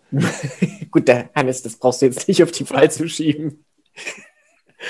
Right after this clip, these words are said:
Aber mal, sagen wir mal, sagen wir mal positiv. Ähm, wir konnten ja jetzt nachrichtentechnisch in den letzten Tagen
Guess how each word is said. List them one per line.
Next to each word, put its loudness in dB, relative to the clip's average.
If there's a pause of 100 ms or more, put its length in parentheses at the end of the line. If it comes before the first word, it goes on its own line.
(400)
Aber 8
mal, 8
sagen 2
wir 10
mal, 6
sagen 8
wir 8
mal 2
positiv. 6 (360)
Ähm, 8
wir 6
konnten 4
ja 8
jetzt 6
nachrichtentechnisch 6
in 2
den 8
letzten 6
Tagen 0